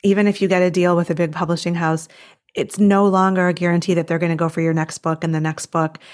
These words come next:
that most likely you're gonna maybe have two, and then you're gonna have to shop around again.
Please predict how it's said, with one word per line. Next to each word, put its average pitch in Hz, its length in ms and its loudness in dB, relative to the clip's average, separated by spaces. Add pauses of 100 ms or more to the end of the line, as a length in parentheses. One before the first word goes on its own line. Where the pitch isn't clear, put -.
(260)
that 180 280 -4
most 196 340 2
likely 180 560 0
you're 175 120 -4
gonna 175 180 0
maybe 170 340 0
have 240 240 -4
two, 269 400 0 (440)
and 196 180 4
then 202 120 4
you're 202 100 2
gonna 214 160 0
have 214 140 0
to 226 100 0
shop 202 240 -2
around 202 280 2
again. - 360 -6